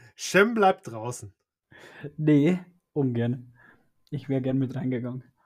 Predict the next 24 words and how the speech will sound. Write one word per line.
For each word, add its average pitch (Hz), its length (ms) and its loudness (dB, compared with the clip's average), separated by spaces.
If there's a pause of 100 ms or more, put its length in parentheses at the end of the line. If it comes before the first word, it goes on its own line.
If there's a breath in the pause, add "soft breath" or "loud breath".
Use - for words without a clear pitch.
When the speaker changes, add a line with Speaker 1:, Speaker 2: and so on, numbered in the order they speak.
(180)
Speaker 1:
<laughs> 139 480 -14 (540 loud breath)
Alles 117 200 -10
klar. 107 220 -12 (480 soft breath)
Äh, 123 260 -4
ja, 123 300 -4 (200)
äh, 127 120 -10
Josef 143 300 -6
geht 131 140 -4
vor, 175 280 2
macht 156 200 -6
die 131 40 -14
Tür 170 200 -4
auf. 151 220 -6 (1200)
Zabron 135 300 -4
tritt 135 160 -10
beiseite. 135 540 -4 (680)
Und, 117 520 -12
ähm, 117 520 -10
ihr, - 440 -20 (200)
ihr 135 120 -10
geht 131 220 -10
alle 131 160 -6
vier 143 280 -12
hinein 127 680 -10